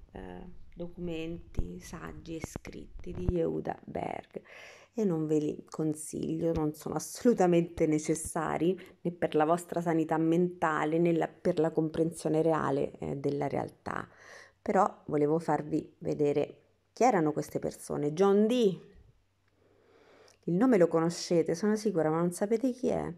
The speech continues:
È stato un matea-, matematico, geografo, alchimista, astrologo, astronomo inglese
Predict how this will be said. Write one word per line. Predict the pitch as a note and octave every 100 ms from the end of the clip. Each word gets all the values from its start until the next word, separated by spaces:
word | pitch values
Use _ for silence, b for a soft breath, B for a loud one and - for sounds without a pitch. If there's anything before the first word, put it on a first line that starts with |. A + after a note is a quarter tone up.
| B B B
È | F3
stato | - F#3 F#3+
un |
matea-, | F#3 F#3 F3+ F#3 F#3 -
matematico, | E3+ F3+ F3+ E3+ E3 F3 F3+ G#3 A3 G3+
geografo, | F#3 E3+ E3 E3+ F3+ F3+ -
alchimista, | G#3+ G#3+ G#3+ G3+ F#3+ G3 F#3+ - - D#3+
astrologo, | - D3 - - F3+ F3+ F3 D#3 D3+ D3+
astronomo | - D#3+ - - F3+ F3+ F3 E3 D#3 -
inglese | - E3+ E3 D#3+ - - C3+ -